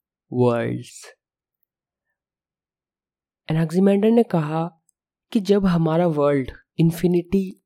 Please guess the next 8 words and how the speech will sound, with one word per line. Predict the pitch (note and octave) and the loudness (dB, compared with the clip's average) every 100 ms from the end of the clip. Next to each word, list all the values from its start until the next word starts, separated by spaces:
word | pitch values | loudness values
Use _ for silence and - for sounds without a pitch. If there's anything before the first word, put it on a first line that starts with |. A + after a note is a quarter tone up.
| _ | _
स्लैश | - E3 E3 E3 - _ F3+ | -10 -6 -4 -6 -10 _ -4
इंडेफिनिट | G3 F#3+ F#3+ F#3 F#3 F#3 | -2 -4 -4 -4 -4 -2
में | F#3+ F#3 - _ _ _ | 0 -2 -8 _ _ _
क्रिएट | - D3+ F3 F#3 | -2 2 2 0
हो | E3 C#3+ | -2 -2
रहा | C3 | -4
था, | - C#3 D3+ - _ _ _ | -6 -8 -8 -10 _ _ _
तभी | E3+ D#3+ F3+ D#3 D3+ | 0 4 4 4 -2